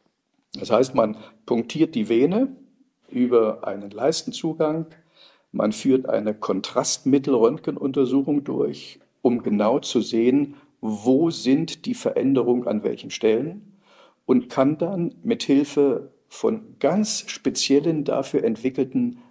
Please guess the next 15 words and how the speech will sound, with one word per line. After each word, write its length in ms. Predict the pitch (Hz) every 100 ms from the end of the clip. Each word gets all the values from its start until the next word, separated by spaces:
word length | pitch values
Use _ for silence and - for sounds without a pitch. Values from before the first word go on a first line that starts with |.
| _
Ballons, 760 | 107 101 95 104 123 180 - -
die 120 | 135
man 200 | 127 135
in 120 | 120
das 180 | - -
Gefäß 600 | - 113 104 - - - -
einführt 640 | 107 135 139 - 156 156
und 260 | 117 107 -
aufdehnt, 800 | 113 160 - 120 117 127 - - - - - _
diese 800 | 127 113 147 175 175 190 202 214 - _ _ _ _ _ -
venöse 680 | 113 113 107 120 147 147 156
Stenose, 840 | - 95 107 123 170 202 185 208 -
diesen 300 | 123 - -
Sporn 600 | - - 117 131 151 - - -
auseinandersprengen. 1400 | 120 135 - 113 104 123 120 - - - 123 107 -